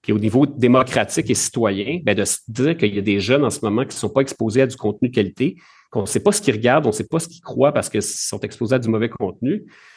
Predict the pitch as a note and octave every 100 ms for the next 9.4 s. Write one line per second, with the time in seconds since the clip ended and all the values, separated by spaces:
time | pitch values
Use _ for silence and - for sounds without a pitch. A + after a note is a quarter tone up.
0 | _ _ - G#2+ - F3+ - G2+ G#2 G2+
1 | - C3 - G#2 - D3 - G2+ G2 F#2
2 | E2+ B2+ C3+ G#2 F2+ - G2 A#2 B2 G2+
3 | F#2+ F#2+ - F#2 - C#3+ A#2+ F#2+ - -
4 | E3 A2 A2 C3 C3 F#3 F3+ - A2+ B2+
5 | A#2+ - D#3+ B2 A#2+ A#2 G#2 G2+ A2 C#3+
6 | G2 - C#3 C#3 B2+ - - C#3 A2 G#2
7 | - C#3+ A2+ G#2+ A2+ A2+ A2 G#2+ A#2+ F#3
8 | A#2 G#2 - - A2+ - - A#2+ - D#3+
9 | C#3 E3 C#3+